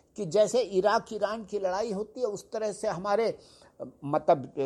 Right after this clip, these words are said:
फलाने और फलाने न लड़े। अब यहाँ मैं किसी का नाम लूँगा तो फिर ला-, मैं लात जूते खाने की नौबत में आ जाऊँगा,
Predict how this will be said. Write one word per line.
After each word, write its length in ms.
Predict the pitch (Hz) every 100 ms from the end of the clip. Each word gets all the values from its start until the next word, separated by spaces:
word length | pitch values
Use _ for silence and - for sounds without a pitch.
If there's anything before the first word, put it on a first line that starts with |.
| 131 123 117 _ _ _ -
फलाने 360 | 131 151 180 196
और 160 | 175
फलाने 500 | 151 139 139 147 151
न 140 | 131 156
लड़े। 320 | 208 190 190
अब 180 | 151 147
यहाँ 180 | 139 160
मैं 120 | 147
किसी 260 | 127 123
का 80 | 151
नाम 340 | 131 131 170 156
लूँगा 260 | 151 147
तो 120 | 127
फिर 160 | 110 127
ला-, 240 | 120 123
मैं 280 | 139 127 120
लात 240 | 123 123 120
जूते 380 | 107 123 190
खाने 340 | 180 143 165 165
की 100 | 156
नौबत 360 | 151 151 151 165
में 60 |
आ 80 | 147
जाऊँगा, 340 | 139 143 143